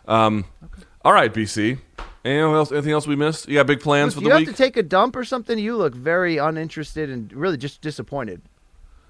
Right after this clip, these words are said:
Speaker 1: No, I just think the show is over.
Speaker 2: All right. Hey, when it, when it's time to go, Luke, it's time to go, okay?
Speaker 1: It's time to go, bro. Uh, okay. If you wanna try Showtime, you certainly can. You can go to showtime dot com, free for thirty days. If you like it, you can keep it. If not, go fuck yourself.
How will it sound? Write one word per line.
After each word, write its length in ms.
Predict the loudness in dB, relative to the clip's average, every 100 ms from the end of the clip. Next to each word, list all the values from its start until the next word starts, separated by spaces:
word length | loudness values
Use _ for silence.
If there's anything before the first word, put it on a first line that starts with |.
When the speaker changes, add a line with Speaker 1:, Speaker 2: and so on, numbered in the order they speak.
| 2
Speaker 1:
No, 260 | 6 8
I 140 | 6 4 -2
just 200 | -8 -4
think 100 | -2
the 60 | 0
show 240 | 4 4
is 100 | 4
over. 320 | 4 2 -4 -10 -20 _ _ _ _ _ _ _ -20 -16
Speaker 2:
All 60 |
right. 180 | -14 -16 -20 _
Hey, 140 | -8 -6
when 160 | -6
it, 80 | -6
when 120 | -6
it's 80 | -4
time 220 | -4 -4
to 40 | -2
go, 180 | -2
Luke, 200 | -2 -4
it's 100 | -8
time 200 | -10 -8
to 80 | -8
go, 120 | -8 -10
okay? 180 | -8
Speaker 1:
It's 80 | -6
time 180 | -4 -4
to 80 | -4
go, 240 | -4 -4
bro. 280 | -4 -4 -6 -14 -20 -6 4
Uh, 540 | 6 8 6 6 4 2
okay. 420 | -2 2 2 2 -4 _ _ _
If 140 | -8 -4
you 120 | 2
wanna 180 | 2 4
try 200 | 4 4
Showtime, 460 | 2 0 2 2
you 60 | 2
certainly 380 | 0 -2 -2 -2
can. 380 | 0 0 -2 -6 -18 -20 -10
You 80 | 0
can 40 |
go 120 | 0
to 20 | 2
showtime 380 | 2 4 4
dot 160 | 2 0
com, 320 | 2 2 2
free 240 | 0 -2 0
for 100 | 0
thirty 240 | 2 4
days. 280 | 4 4 2
If 60 |
you 60 | 4
like 160 | 4 4
it, 60 |
you 100 | -2
can 80 | -4
keep 180 | -4 -2
it. 60 |
If 80 | -2
not, 220 | -2 -2
go 80 | -4
fuck 220 | -2 -2
yourself. 420 | -2 0 0 0